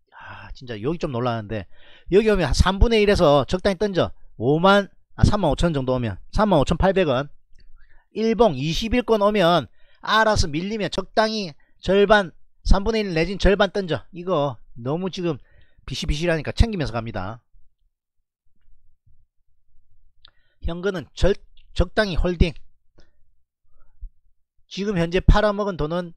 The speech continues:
조금 남겨놔야 됨. 나중에, 나중에 대응 좋은 포인트에서 할 거기 때문에 전부 다 지르지 마셈. 파란 거 일단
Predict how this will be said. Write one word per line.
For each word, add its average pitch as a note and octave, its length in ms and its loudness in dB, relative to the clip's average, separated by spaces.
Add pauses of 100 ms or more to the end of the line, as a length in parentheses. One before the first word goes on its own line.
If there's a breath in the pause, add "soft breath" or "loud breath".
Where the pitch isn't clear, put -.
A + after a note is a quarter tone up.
(140)
조금 F3 280 -10
남겨놔야 F#3+ 440 -2
됨. B2+ 380 -6 (260)
나중에, C3+ 760 -4 (800)
나중에 D3 480 -6
대응 F3 460 -4 (520)
좋은 D#3 180 4
포인트에서 F3 420 6
할 - 160 -4
거기 E3+ 260 -6
때문에 C#3+ 440 -8 (480)
전부 A3+ 320 4
다 B2 160 0
지르지 E3+ 320 -8
마셈. B2 360 -6
파란 D3+ 280 -4
거 G2+ 200 -12 (720)
일단 C#3+ 400 -14